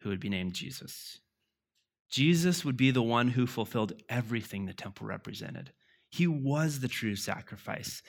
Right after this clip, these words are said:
He is the true priest. And it's through him that those near and those far come, not just to the court of the Gentiles, not just to the second or the third court, but to that inner court.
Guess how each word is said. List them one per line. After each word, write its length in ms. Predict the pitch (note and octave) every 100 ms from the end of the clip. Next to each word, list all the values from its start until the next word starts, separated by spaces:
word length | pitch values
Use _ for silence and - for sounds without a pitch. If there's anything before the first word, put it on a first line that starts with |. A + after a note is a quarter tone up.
| -
He 300 | - E3+ -
is 320 | - E3 D#3+ B2
the 80 |
true 260 | B2 - A2
priest. 640 | - - G2 - - - - _ _ _ _ _ _ _ _ _ _ _ -
And 120 | C3+
it's 200 | C#3 -
through 360 | - D#3+ G3
him 360 | G3+ E3 E3+ F3+
that 140 | -
those 300 | - C3+ C#3
near 460 | B2+ B2+ D#3 F3 F#3+
and 260 | - C3+ B2+
those 280 | C3+ C3+
far 580 | - - A#2 F#2+ F2 A2+ - _ _ _
come, 500 | - - D3 G2+ F#3 - _ _ _ _ _ _ _ _ _ _ -
not 340 | A2+ C3+ -
just 560 | C3 D3+ D3+ D3+ - -
to 80 | C#3
the 80 |
court 260 | B2+ C#3+ C3
of 40 |
the 60 | A#2+
Gentiles, 800 | G#2 G2 F#2+ F#2+ F#2 F2+ F#2 - - _ _ -
not 340 | A#2 C3+ C3+
just 480 | C3 B2+ - - - _ _ -
to 80 |
the 80 | A2+
second 500 | G#2+ - B2 - F#2+ - _
or 120 | A#2
the 100 | G#2+
third 360 | G#2 A2+ G#2+ A2
court, 260 | - F#2+ - _ _ _ _ _ _ _ -
but 60 |
to 100 | -
that 300 | C3+ B2 - -
inner 220 | C3+ A#2+
court. 400 | - - F2+ -